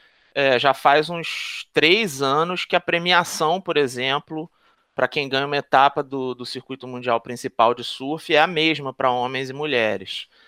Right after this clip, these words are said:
né? Agora, pra, aqui no Brasil a diferença ainda é, ainda é brutal,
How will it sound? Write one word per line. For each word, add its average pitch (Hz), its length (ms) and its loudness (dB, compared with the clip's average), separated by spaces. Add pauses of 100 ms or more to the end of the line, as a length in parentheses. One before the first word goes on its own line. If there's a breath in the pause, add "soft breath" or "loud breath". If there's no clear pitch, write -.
(360 soft breath)
né? 113 260 -2
Agora, 117 1000 4 (380)
pra, 139 800 6
aqui 135 280 -4
no 196 120 -4
Brasil 135 480 0
a 170 60 -4
diferença 165 640 -4
ainda 147 400 0
é, 139 720 0
ainda 135 500 2
é 135 160 6
brutal, 113 720 2